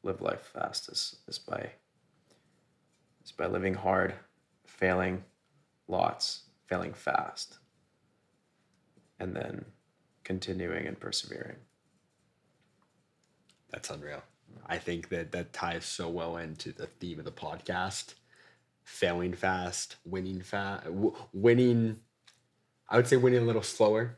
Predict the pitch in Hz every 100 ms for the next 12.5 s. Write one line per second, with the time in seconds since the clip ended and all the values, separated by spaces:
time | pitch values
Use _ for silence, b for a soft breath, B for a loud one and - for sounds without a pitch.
0 | - - 107 101 101 101 104 107 117 -
1 | - 87 85 87 120 107 110 101 110 131
2 | 131 - 113 - 101 87 107 95 85 -
3 | - 101 92 - - - 104 101 117 117
4 | 110 117 104 98 - 107 104 98 95 95
5 | 90 82 - - - _ _ - 95 98
6 | - - _ _ _ _ _ _ - 92
7 | 92 101 110 110 107 107 107 95 98 92
8 | - - - 82 - 92 101 123 139 -
9 | 104 104 107 110 113 113 104 107 104 101
10 | 113 127 123 98 95 95 104 110 104 113
11 | 110 101 104 - 101 98 101 98 98 104
12 | 98 90 98 104